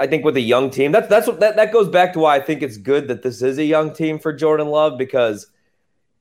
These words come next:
you know, there aren't these high expectations. I mean, there's expectations. Don't get me wrong. This team wants to make the playoffs and win a Super Bowl like every other team, but you don't have, like, a, uh, you know,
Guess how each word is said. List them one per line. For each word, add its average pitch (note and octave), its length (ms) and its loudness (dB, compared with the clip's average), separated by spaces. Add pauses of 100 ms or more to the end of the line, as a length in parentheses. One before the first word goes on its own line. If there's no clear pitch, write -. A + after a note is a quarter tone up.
(140)
you C3+ 100 -6
know, G#2 220 0
there B2+ 180 2
aren't C#3 220 0
these A#2 160 -6
high B2 280 0
expectations. - 880 -6
I C#3 60 0
mean, E3 80 -2
there's D#3+ 180 0
expectations. D3+ 800 -2
Don't B2 180 0
get G2+ 120 -8
me F#2+ 60 -8
wrong. G2 340 0
This G2+ 160 -12 (160)
team B2+ 180 -6
wants G#2+ 220 -6
to G2+ 80 -14
make G2+ 180 -6
the - 60 -20
playoffs A2 420 -2
and G2 100 -10
win F#2+ 120 -8
a F2 40 -16
Super G#2+ 280 -8
Bowl F2+ 160 -4
like F#2 160 -4
every F#2+ 240 -2
other A2+ 200 0
team, E2+ 360 -10 (420)
but B2+ 120 2
you C3+ 40 0
don't C#3 160 2
have, A#2 280 0
like, G#2 240 0
a, F2 360 0 (580)
uh, - 440 -16 (120)
you F#2+ 100 -12
know, - 140 -14